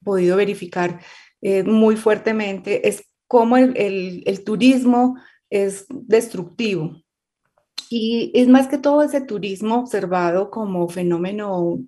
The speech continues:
eh, globalizante y cómo ese turismo es también extractivista y sobre todo, em, hay unos entornos, hay unos contextos, eh, y unas, em, unos ecosistemas muy frágiles, eh, sobre todo en estas regiones donde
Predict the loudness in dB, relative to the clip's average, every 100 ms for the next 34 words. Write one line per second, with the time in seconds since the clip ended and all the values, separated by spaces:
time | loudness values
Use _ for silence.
0 | _ -4 -4 0 0 0 -2 -2 2 2
1 | 0 -6 -14 -20 _ _ _ -12 -4 0
2 | 4 6 6 6 6 4 0 -2 -2 -2
3 | -2 0 -2 -2 -4 -2 -4 -6 -4 -4
4 | -4 -4 -2 0 -2 -4 -6 -6 -10 _
5 | -8 -2 2 0 4 4 6 6 4 2
6 | 0 0 0 -2 -6 -6 -4 -2 -2 -2
7 | -2 -4 0 0 0 -4 -6 -8 -8 -8
8 | -4 0 0 0 2 2 0 -12 -20 _
9 | -2 2 2 2 0 0 2 0 0 -4
10 | -4 -2 0 -2 -2 -4 -4 -4 -4 -4
11 | -6 -4 -2 -2 2 4 4 4 2 0
12 | -2 -2 -2 -4 -6 -4 -4 -4 -2 -2
13 | -2 -4 -2 0 0 -2 -4 -4 -4 -4
14 | -2 -2 -2